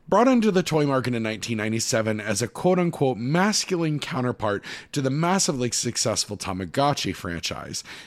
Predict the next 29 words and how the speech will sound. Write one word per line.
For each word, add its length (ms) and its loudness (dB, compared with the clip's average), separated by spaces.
these 140 2
small 260 2
pixel 340 0
monsters 520 -2
were 100 0
meant 220 -4
to 100 -4
be 460 -2
cute 420 2
and 180 -2
look 160 -4
adorable 440 2
even 220 -4
on 120 -4
the 60 -6
small 280 -2
digital 340 -6
screens. 480 -10
But 220 0
later, 560 4
as 180 -2
they 140 0
developed 760 -2
into 800 -2
cards 440 4
and 220 -6
comics 400 -2
and 100 -2
television, 540 -4